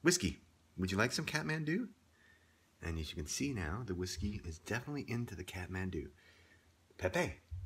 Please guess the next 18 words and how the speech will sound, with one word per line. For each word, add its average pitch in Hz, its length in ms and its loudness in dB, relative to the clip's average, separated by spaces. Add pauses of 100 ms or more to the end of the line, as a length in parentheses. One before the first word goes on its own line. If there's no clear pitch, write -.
(560)
would 85 120 -6
you 95 80 2
want 101 160 0
some 101 120 -2
Catmandu? 117 640 0 (760)
Oh, - 60 -8
you 80 120 -4
can 90 140 -4
see 117 140 0
they 90 180 2
are 92 100 4
both 90 380 4
very 87 400 6
much 98 240 6 (120)
<laughs> - 100 -4
into - 200 0
the 101 80 8
Catmandu. 92 840 2